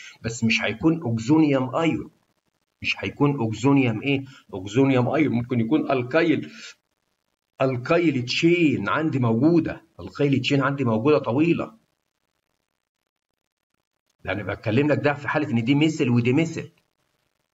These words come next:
طب فرضا دي ايثايل وديت بروبايل، والمجموعه اللي هنا دي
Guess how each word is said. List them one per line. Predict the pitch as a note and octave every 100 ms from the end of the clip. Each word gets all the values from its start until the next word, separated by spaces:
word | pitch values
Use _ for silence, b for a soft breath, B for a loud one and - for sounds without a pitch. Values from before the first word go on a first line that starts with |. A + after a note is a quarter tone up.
| _ -
طب | -
فرضا | D3 C#3+ C#3
دي | B2+ D3
ايثايل | C3+ D3 D3 A2+ - - -
وديت | F2+ C3 C#3+ -
بروبايل، | C3 B2+ C#3 C#3 - - _ b b -
والمجموعه | G#2+ G#2+ G#2+ D3
اللي | C#3+ C#3+
هنا |
دي | C#3 C#3